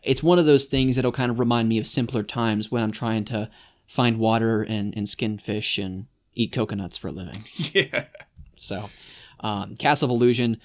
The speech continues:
Speaker 1: fun, uh, looking game. The couple YouTube comments that I pulled here were, the first one, "I've cried to that soundtrack. My God, one of the best, most touching Disney games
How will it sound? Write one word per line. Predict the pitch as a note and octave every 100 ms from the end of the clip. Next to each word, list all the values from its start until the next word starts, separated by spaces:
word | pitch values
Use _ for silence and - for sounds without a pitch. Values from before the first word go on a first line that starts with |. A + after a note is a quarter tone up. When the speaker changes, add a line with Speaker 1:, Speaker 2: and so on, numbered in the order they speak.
| - _ _
Speaker 1:
fun, | - G3+ F#3 E3+ -
uh, | C3+ B2
looking | B2+ C#3 C3+ A#2+
game. | A#2+ A#2 A2+ - _ _ _ _ -
The | -
couple | - D#3+ D3
YouTube | A#2+ A#2+ C3+
comments | C3+ A#2 A2+ -
that | A2
I | A2 A2
pulled | G#2 - A#2+ A#2 A2+ _
here | - C3 A#2 A#2 - - - _ -
were, | B2 B2+ B2+ - -
the | C#3
first | A3+ A3+ D3
one, | C3+ C#3+ - - - -
"I've | C#3+ D#3 -
cried | - D3+ E3 F#3 F#3+ F3+ -
to | D3+
that | C3+ C3+
soundtrack. | - B2+ A#2 A#2+ B2+ A#2+ - -
My | C3 C#3 D3
God, | C3+ A#2 A2 G#2+ B2 -
one | B2 A#2 A#2
of | A2+
the | A#2
best, | G2+ G2+ - - - _
most | B2+ B2+ -
touching | - F3+ F3 F3+ F3 D#3
Disney | B2 A#2+ A#2+
games | B2 A2+ A2 A2